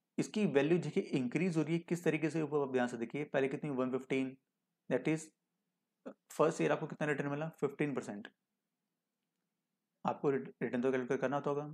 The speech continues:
कैसे करना है, वन लाख फिफ्टीन माइनस वन लाख डिवाइडेड बाई वन लाख, that is equivalent to fifteen percent। Then this one, one lakh twenty-four minus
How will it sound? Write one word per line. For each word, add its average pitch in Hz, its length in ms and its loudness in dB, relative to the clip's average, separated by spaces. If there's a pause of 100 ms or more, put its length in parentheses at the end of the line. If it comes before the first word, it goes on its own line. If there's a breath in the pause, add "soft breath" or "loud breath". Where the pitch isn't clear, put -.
कैसे 135 200 -2
करना 135 200 -2
है, 151 120 -8 (340)
वन 120 220 0
लाख 127 100 0
फिफ्टीन 156 480 -4 (480)
माइनस 127 340 0
वन 127 180 0
लाख 143 300 -2 (100)
डिवाइडेड 117 360 2
बाई 120 100 0
वन 131 180 -4
लाख, 147 220 -10 (520)
that 127 260 -2
is 120 100 -4
equivalent 127 360 0
to 147 80 -2
fifteen 131 300 -8
percent। 151 280 -12 (920)
Then 123 200 -2
this 127 200 0
one, 139 200 -2 (760)
one 120 280 0
lakh 127 80 -2
twenty-four 135 400 2 (300)
minus 123 320 -2